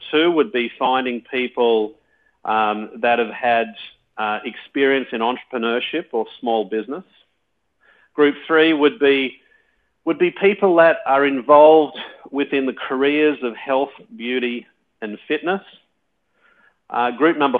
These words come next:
four would be people that are involved, um, in careers around sales,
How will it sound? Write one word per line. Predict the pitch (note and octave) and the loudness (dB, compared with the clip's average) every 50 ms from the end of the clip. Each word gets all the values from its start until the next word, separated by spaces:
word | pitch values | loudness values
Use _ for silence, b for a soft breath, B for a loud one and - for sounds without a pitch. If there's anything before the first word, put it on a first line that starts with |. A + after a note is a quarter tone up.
| - - - | -4 -4 -2
four | F#3+ G#3+ G3+ F#3 D3+ | 2 4 4 4 4
would | C3+ C3 A#2 | 2 0 -2
be | C3+ C3 | -4 -6
people | A#2+ - D3+ D3+ D3 C#3+ D3 C3 | -6 -6 -4 -4 -4 -4 -2 0
that | C3 B2+ B2 | 0 2 2
are | A#2+ A#2+ A#2+ | 2 0 0
involved, | A#2 A#2+ A2 G#2+ B2 B2 B2 B2 B2 A#2+ A2+ G#2 _ _ _ _ _ _ _ _ _ _ _ - | -2 -4 -2 0 2 4 4 4 2 0 -2 -4 _ _ _ _ _ _ _ _ _ _ _ -6
um, | A#2 A#2 A#2 A#2 A#2 A2+ A#2 | -2 0 0 0 0 -2 -6
in | A2+ B2 B2 A#2+ - | -8 -8 -10 -10 -10
careers | - - B2+ B2+ B2+ C3 C3 B2+ B2+ B2 A#2 G#2 - - - _ _ _ _ _ - | -8 -4 -4 -2 0 0 0 0 0 -2 -4 -6 -10 -18 -20 _ _ _ _ _ -8
around | A#2 A#2 A#2 A#2 A#2 A2+ A2 A2 A2 - - | -6 -4 -4 -4 -4 -4 -6 -8 -10 -14 -10
sales, | - C3+ C3 C#3+ E3+ G3+ A#3 A#3+ A#3+ G#3+ | -6 -4 -2 -2 -2 -2 -2 -4 -6 -8